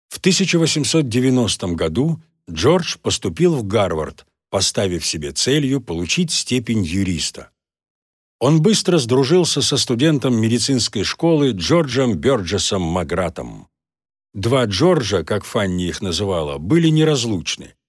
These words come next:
Даже их дни рождения приходились на один день, второе октября. Родившийся в тысяча восемьсот семидесятом году единственный сын преподобного Джона Томаса и Сары Джейн Маграт, Джордж пел в хоре в церкви отца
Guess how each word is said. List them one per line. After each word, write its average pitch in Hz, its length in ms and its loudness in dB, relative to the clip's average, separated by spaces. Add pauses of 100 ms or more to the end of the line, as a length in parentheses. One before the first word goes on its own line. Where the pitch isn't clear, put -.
(400)
Даже 131 360 2
их 151 180 4
дни 151 180 2
рождения 139 720 2
приходились 113 680 0
на 110 120 2
один 104 400 0
день, 90 340 -2
второе 98 480 0
октября. 82 600 -6 (1120)
Родившийся 143 720 2
в 101 60 -8
тысяча 160 380 0
восемьсот 139 520 0
семидесятом 127 720 0
году 117 300 0
единственный 139 760 0
сын 127 380 0
преподобного 117 640 0
Джона 107 460 0
Томаса 113 500 -2
и 110 160 -6
Сары 117 440 0
Джейн 104 440 0
Маграт, 98 560 -2 (240)
Джордж 147 560 2 (140)
пел 156 260 4
в 120 60 -10
хоре 143 480 2
в - 80 -14
церкви 98 480 -2
отца 135 560 -6